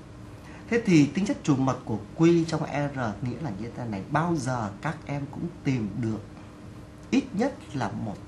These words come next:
cái số hữu tỉ. Sao cho cái số hữu tỉ đó nó chen vào giữa hai cái số thực. Và các em hình dung ra được rằng cái số hữu tỉ nó dày đặc cỡ nào. Nó rất nhiều. Ha.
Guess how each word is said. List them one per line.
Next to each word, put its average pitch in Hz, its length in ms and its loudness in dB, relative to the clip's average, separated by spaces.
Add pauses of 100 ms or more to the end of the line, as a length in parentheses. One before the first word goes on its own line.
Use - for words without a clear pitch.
(120)
cái 127 140 0
số 127 580 -4 (180)
hữu 117 120 -2 (220)
tỉ. - 80 -6 (1080)
Sao 170 300 6
cho - 100 8
cái 185 160 2
số 180 200 2
hữu 185 220 0
tỉ 104 100 -2 (140)
đó 90 260 -4 (1040)
nó 165 140 4 (120)
chen 151 300 6
vào 120 180 0
giữa 127 360 0 (440)
hai 139 300 -6
cái - 160 -8
số - 200 -4 (120)
thực. - 120 -10 (880)
Và 113 180 -2
các 131 100 2
em 127 120 0 (240)
hình 113 200 2
dung 170 300 4
ra 185 140 4
được 151 260 0
rằng 123 380 0
cái 143 80 0
số 151 180 -2
hữu - 140 -6 (120)
tỉ 101 100 -2 (160)
nó 113 80 -4
dày 104 280 -6
đặc - 120 -10 (120)
cỡ - 100 -10 (140)
nào. 107 120 -10 (880)
Nó 104 60 -8
rất 104 240 -8
nhiều. 98 240 -4 (520)
Ha. 101 120 -8